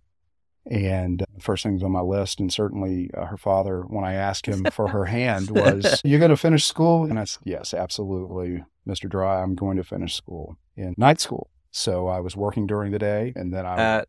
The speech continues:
Speaker 1: at,
Speaker 2: Cellular One,
Speaker 1: at
Speaker 2: Cellular
Speaker 1: Cellular
Speaker 2: Sales.
Speaker 1: One, yeah.
Speaker 2: Okay.
Speaker 1: And then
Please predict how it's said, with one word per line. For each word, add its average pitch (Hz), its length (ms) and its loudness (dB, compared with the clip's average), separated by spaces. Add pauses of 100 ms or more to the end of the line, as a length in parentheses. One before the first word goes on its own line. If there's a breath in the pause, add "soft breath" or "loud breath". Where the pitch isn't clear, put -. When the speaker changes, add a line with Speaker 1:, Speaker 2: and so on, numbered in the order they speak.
Speaker 1:
at, 98 80 -8
Speaker 2:
Cellular 101 340 -2
One, 98 140 -2
Speaker 1:
at 95 80 -6
Speaker 2:
Cellular 98 200 0
Speaker 1:
Cellular 95 220 -2
Speaker 2:
Sales. 92 100 -6
Speaker 1:
One, 107 240 -8
yeah. 98 360 -4
Speaker 2:
Okay. 101 160 -8
Speaker 1:
And 90 180 -4
then 87 360 -6